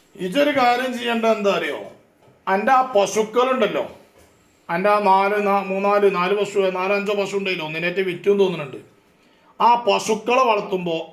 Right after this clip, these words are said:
ഐറ്റങ്ങൾക്ക് പുല്ലരിയാൻ വേണ്ടിയാണ്ട് പറഞ്ഞയക്കണ പെണ്ണുങ്ങളുണ്ടല്ലോ, ആ പുല്ലരിയാൻ വേണ്ടിയാണ്ട് പറഞ്ഞ പെ-, പെണ്ണുങ്ങളെയും അത് കറന്നുകാണ്ട്, പിന്നെ, അത് പാത്രത്തിലാക്കി തരുന്ന പെണ്ണുങ്ങള്, അവർക്ക്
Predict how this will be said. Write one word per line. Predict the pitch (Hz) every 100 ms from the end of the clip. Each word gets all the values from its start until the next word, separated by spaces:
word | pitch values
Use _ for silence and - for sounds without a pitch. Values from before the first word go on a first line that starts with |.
| - 175
ഐറ്റങ്ങൾക്ക് | 180 214 220 220 233 214
പുല്ലരിയാൻ | 202 202 226 233 233
വേണ്ടിയാണ്ട് | 233 233 233 226 220
പറഞ്ഞയക്കണ | 220 220 220 226 226
പെണ്ണുങ്ങളുണ്ടല്ലോ, | 226 247 262 247 190 147 104 - _ _ _ _ _ _ _ _ _ _
ആ | 190 202
പുല്ലരിയാൻ | 214 226 277 269 269
വേണ്ടിയാണ്ട് | 247 233 226 226 220 214
പറഞ്ഞ | 202 208 202 196
പെ-, | 196 190
പെണ്ണുങ്ങളെയും | 196 190 190 190 185 190 - _ - 170
അത് | 202 214
കറന്നുകാണ്ട്, | 190 196 202 226 233 233 226 233 226 - - _ _ _ _ - 147
പിന്നെ, | 185 190 190 180 175 175
അത് | 202 196
പാത്രത്തിലാക്കി | 185 190 214 226 220 208 214 202
തരുന്ന | 196 196 190
പെണ്ണുങ്ങള്, | 175 170 170 170 135 - - _ _ _ 220
അവർക്ക് | 240 269 277